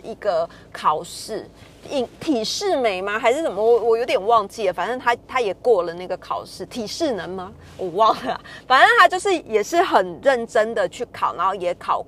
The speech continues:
过了。那还有像是他，哦，那一阵子在运动的时候，他还有去接了一个演唱会，就是他们跟那个露比啊，还有小珍啊，就经纪公司帮他们办了一个演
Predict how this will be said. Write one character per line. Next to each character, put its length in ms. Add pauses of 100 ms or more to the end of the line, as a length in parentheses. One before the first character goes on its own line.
过 300
了。 120 (340)
那 240
还 200
有 180
像 340
是 400
他， 460
哦， 120
那 160
一 40
阵 220
子 100
在 160
运 140
动 140
的 60
时 60
候， 100
他 200
还 160
有 160
去 160
接 200
了 60
一 60
个 80
演 220
唱 340
会， 280
就 100
是 160
他 160
们 180
跟 260
那 140
个 240
露 160
比 360
啊， 360
还 120
有 80
小 300
珍 340
啊， 160
就 120
经 180
纪 80
公 180
司 140
帮 140
他 80
们 120
办 160
了 80
一 40
个 80
演 180